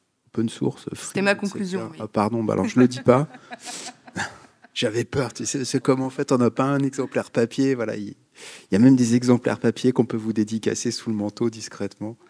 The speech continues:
Speaker 1: Euh, dans, dans le groupe de travail, il y a quelque chose qui, qui, qui revient de plus en plus souvent, c'est qu'on est frappés les uns les autres par le fait que, alors qu'il y a peut-être un an ou deux, ces discussions-là étaient relativement confidentielles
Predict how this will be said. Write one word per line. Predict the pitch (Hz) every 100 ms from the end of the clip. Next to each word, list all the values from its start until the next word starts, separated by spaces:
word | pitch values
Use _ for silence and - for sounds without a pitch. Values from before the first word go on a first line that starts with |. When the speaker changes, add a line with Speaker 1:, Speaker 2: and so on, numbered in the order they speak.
| - - - - - - _ _ _ _ 113
Speaker 1:
Euh, | 110 107 101 - _ - -
dans, | 120 117 -
dans | 123
le | 131
groupe | 143 147
de | 151
travail, | - 160 185
il |
y | 151
a |
quelque | 123 120 127
chose | 147 147
qui, | - 139 131 127 120 113 113 _
qui, | - 120
qui | - 120
revient | 117 131 139
de | 107
plus | - 143
en | 143
plus | - 135
souvent, | 131 131 147
c'est | 151
qu'on | 135 120
est | 120
frappés | 117 123 - 139
les | 120
uns | 117 117
les | 117
autres | 139 - - _ _ _ _ _ _ - - -
par | -
le | 127
fait | - 147 143
que, | - 139 143 135 117 -
alors | 117 131 -
qu'il | - 135 143
y | 110
a |
peut-être | - - -
un | 117 120
an | 127
ou |
deux, | 127 135 147 - - - - _ _
ces | - 104
discussions-là | 110 - 120 - 120
étaient | 147 123
relativement | 110 110 - 110 110
confidentielles | 120 - 131 113 - 123